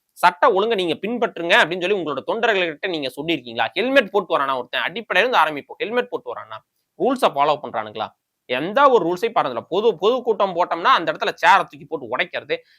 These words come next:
அ, மக்க-, அந்த கார்ப்பரேஷனுக்கு சொந்தமா இருக்கக்கூடிய தடுப்பு வேலிகளை எல்லாம் உடைச்சு எரியறது. நீங்க முதல்ல ரூல்ஸை ஃபாலோ பண்றீங்களா? மூணு மணில இருந்து பத்து மணி வரைக்கும் பர்மிஷன் கேக்குறீங்க. ஆனா பொதுமக்கள் கிட்ட பன்னெண்டு மணிக்கே நான் வந்துருவேன்னு சொல்றீங்க.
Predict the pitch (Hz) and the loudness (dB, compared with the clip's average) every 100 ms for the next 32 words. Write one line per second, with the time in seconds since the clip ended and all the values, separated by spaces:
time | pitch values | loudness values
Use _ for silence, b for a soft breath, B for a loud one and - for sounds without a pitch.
0 | b 131 127 120 131 160 202 151 131 123 | b -2 0 0 0 0 4 6 4 2
1 | 117 117 113 160 208 214 196 185 - 151 | 0 0 2 2 4 0 -4 -6 -6 -4
2 | 160 147 156 143 127 143 202 185 139 208 | -2 -4 -4 -8 2 4 4 -2 0 2
3 | 175 165 160 120 190 226 147 127 185 165 | 2 2 2 2 -2 -2 -4 -6 -4 -4
4 | 117 135 165 _ _ _ _ _ _ _ | -4 -4 -6 _ _ _ _ _ _ _
5 | _ _ _ 127 175 262 277 262 269 285 | _ _ _ -6 -2 2 2 4 6 6
6 | 220 247 247 170 180 165 151 135 131 127 | 4 2 0 2 4 2 0 -2 2 2
7 | - _ _ _ _ _ _ 135 170 262 | 2 _ _ _ _ _ _ -10 -4 -2
8 | 262 196 196 190 - - 180 185 233 190 | 0 2 2 0 -2 2 2 2 -2 0
9 | 185 220 202 180 226 185 156 151 135 151 | 0 0 0 0 0 -6 -4 -4 -2 0
10 | 202 190 196 180 233 247 220 175 185 254 | 2 2 2 0 2 2 2 -2 0 0
11 | 165 202 226 202 202 220 180 151 180 185 | 0 0 0 0 0 0 0 -2 -2 -4
12 | 170 143 120 110 | -4 -8 -12 -14